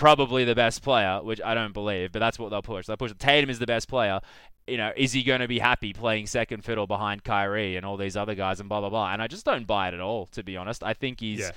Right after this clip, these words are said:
Speaker 1: I think he's totally happy in the situation where he is. He's his second year, for God's sake, you know? Like, eh, as, as good as he is now, he's only gonna get better. And I don't think, I don't think the dude has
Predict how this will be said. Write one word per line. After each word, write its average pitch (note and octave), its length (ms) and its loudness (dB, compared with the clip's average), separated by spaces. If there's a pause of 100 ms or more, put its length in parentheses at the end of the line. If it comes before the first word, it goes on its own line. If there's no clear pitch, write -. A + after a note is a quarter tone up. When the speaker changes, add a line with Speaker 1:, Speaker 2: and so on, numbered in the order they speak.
(220)
Speaker 1:
I A2+ 100 2
think A#2+ 120 0
he's A2+ 120 -10
totally C3+ 340 2
happy B2 240 4
in G#2+ 40 -8
the G#2+ 60 -8
situation A2 460 -4
where G#2 160 -4
he G2 120 -4
is. A#2 80 -6
He's C#3 180 -10
his D3+ 140 -8
second - 460 -4
year, A#2+ 240 0
for G2+ 140 -10
God's F#2 280 -8
sake, F2+ 260 -8
you G#2 80 -12
know? G#2 180 -8
Like, G#2+ 380 -4 (500)
eh, F2 80 -12 (1040)
as, D3 160 -8
as D#3 240 4
good D#3+ 200 4
as E3 120 6
he C#3+ 160 4
is B2 100 4
now, A#2+ 220 4
he's A#2 300 -2
only B2+ 340 0
gonna A2+ 240 0
get G#2 180 -2
better. G2 280 0
And A2 180 -4
I A2 100 0
don't A2 480 -4
think, - 540 -4 (300)
I A#2 80 -4
don't B2+ 320 4
think A#2+ 160 -4
the A2+ 80 -2
dude G#2+ 340 -4
has G2+ 500 0